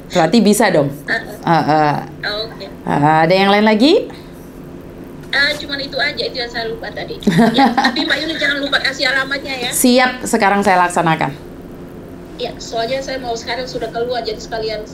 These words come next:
Speaker 2: sekalian saya kirimin gitu.
Speaker 1: Oke, terima kasih, terima kasih.
Speaker 2: Iya.
Speaker 1: Oke.
Speaker 2: Oke, terima kasih banyak
Speaker 1: Yuk,
Speaker 2: ya, Mbak Yuni.
Speaker 1: yuk, Tuhan memberkati.
Speaker 2: Yuk.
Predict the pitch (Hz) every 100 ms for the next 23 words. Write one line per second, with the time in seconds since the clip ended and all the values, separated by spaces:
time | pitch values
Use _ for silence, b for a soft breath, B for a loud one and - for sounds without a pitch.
0 | - - 226 233 220 220 220 - 220 247
1 | 247 226 214 185 147 - - - 202 226
2 | 247 240 202 202 196 190 180 185 180 165
3 | 175 175 170 170 165 170 - - 202 -
4 | - - - 226 349 285 - - 254 247
5 | 233 233 262 262 - 294 254 220 202 196
6 | 165 135 - 190 202 196 202 214 185 226
7 | 208 202 202 196 196 202 202 196 202 196
8 | 196 196 208